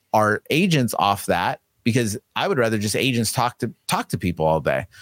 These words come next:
So then we hired telemarketers to do that.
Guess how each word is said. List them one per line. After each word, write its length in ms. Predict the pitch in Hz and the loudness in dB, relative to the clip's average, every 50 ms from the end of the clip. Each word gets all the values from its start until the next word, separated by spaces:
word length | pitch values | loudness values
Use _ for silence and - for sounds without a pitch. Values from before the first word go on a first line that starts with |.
| - - - _ | -20 -20 -20 _
So 420 | - - 127 127 127 120 117 131 - | -2 0 2 4 4 2 0 -2 -6
then 360 | 113 113 135 127 123 127 127 | -8 -6 -2 0 2 2 4
we 240 | 127 127 120 120 120 - | 4 4 4 2 2 0
hired 300 | - 127 139 127 117 113 | 0 0 0 0 0 0
telemarketers 720 | - 135 117 117 127 156 208 226 - 143 110 107 101 - | 0 2 2 4 4 2 2 2 2 2 2 2 0 0
to 60 | - | -2
do 180 | 90 87 95 95 | -2 0 2 2
that. 300 | 95 92 87 80 - - | 2 2 2 0 -2 -4